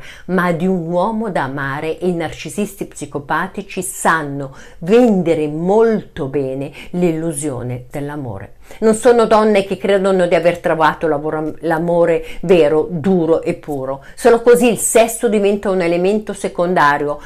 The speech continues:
perde l'importanza nei confronti nel, dell'immensità dell'amore promesso da questi individui. Ossia, molte delle prede semplicemente tollerano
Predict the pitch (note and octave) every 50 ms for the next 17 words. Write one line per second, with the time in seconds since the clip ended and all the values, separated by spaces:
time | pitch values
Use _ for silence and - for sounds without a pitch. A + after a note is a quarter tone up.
0 | - - - G#3+ G3+ G#3 G#3 E3 F#3 F3 F3 E3+ F3 E3+ - F3 F3 E3+ - -
1 | G#3+ G#3 A3+ A#3+ A#3 - A3+ F#3+ F3 E3 - - E3+ E3 - - - G3+ G#3 G#3
2 | G#3 G3 G3+ F#3+ F3 - - - - - F#3 G3+ F3+ E3+ E3+ E3 D#3+ D3 D#3 F#3
3 | E3+ E3+ F3+ F3+ F3 F3 F3+ F#3 F3+ - - - F3+ - - G#3+ G3 G#3+ G#3 F#3
4 | F#3+ F#3+ E3+ D#3 D3 D#3+ E3+ F3 F3 F3 E3 E3 - D#3 D#3+ D3 C#3 B2+ C3+ C3+
5 | - - - - C#3+ - - - - D#3 D#3 - F#3 F3+ F3 - - F3+ E3+ E3+
6 | F3 E3+ D#3 D#3 D3 C#3+ B2+ A#2+ B2 - _ - _ - - - - F#3 F3+ -
7 | - E3+ C#3+ C3 B2 B2 - - - - - F#3 A3 A#3+ B3+ B3 B3+ A#3 F#3 F3
8 | D#3 D3+ D3 D3 - F3+ F3+ F3+ F#3+ F#3+ F#3 G3 F#3+ G3 - - D#3+ F3+ F3+ -
9 | F#3+ F#3+ - - E3+ E3+ G3 A3 A#3 A3+ A3+ - F#3+ F3+ - - - - G3 G3
10 | E3+ D3+ D3 C#3 C3 B2 B2 B2+ C3 C3+ C3+ C3 C3